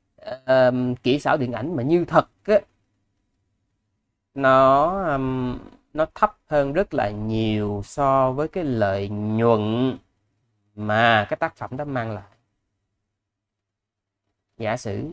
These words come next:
một người đó làm một cái kỹ xảo mà khiến cho người này có thể đi xuyên tường, đi trên hư không hoặc biến mất.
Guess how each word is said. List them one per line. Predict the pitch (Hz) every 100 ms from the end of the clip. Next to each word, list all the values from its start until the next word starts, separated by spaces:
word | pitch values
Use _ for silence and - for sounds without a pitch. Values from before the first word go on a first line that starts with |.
| 196 _ _ _ _ _ -
một | 107
người | 117 110 104 101 98
đó | 147 _ _ _ _ _ _ _ _ _ _ -
làm | 113 107 104
một | 104
cái | 151
kỹ | 120 127
xảo | 117 95 107 156 180 135
mà | 110
khiến | - 160 214 208
cho | 135
người | 120 120 117 107 107
này | 101 98 98
có | - 156
thể | 107 101
đi | 135 131
xuyên | - 131 120
tường, | - 107 95 95 - _ _ _ _ _ _
đi | 127
trên | 127 120
hư | 123
không | - 123 117 113 _ _ _ _
hoặc | -
biến | - 156 180
mất. | 180 175